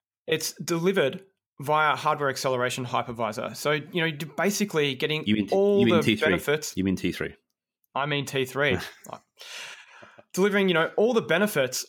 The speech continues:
Speaker 1: of the physical compute without, you know, detracting from the hypervisor. They're also based on the latest two point five gigahertz Intel scalable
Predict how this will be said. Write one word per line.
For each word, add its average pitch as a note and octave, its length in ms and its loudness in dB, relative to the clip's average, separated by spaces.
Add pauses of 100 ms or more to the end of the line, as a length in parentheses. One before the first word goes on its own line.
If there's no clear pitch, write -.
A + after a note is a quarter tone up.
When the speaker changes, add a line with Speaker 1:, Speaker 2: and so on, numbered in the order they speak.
Speaker 1:
of E3+ 360 2
the D3+ 80 -4
physical D#3+ 340 -2
compute C#3+ 500 -4 (440)
without, E3 640 0
you D3 60 -6
know, D3+ 160 0
detracting C#3+ 600 -2
from C#3 200 -2
the C3 80 -2
hypervisor. A#2+ 600 -4 (840)
They're E3+ 160 4
also G#3+ 280 4
based D#3+ 520 2
on D#3 360 2
the D3 120 2
latest D3 420 2
two E3+ 100 -4
point D#3 200 -2
five C#3+ 260 0
gigahertz C3+ 560 2 (100)
Intel C#3+ 600 4
scalable D3 720 2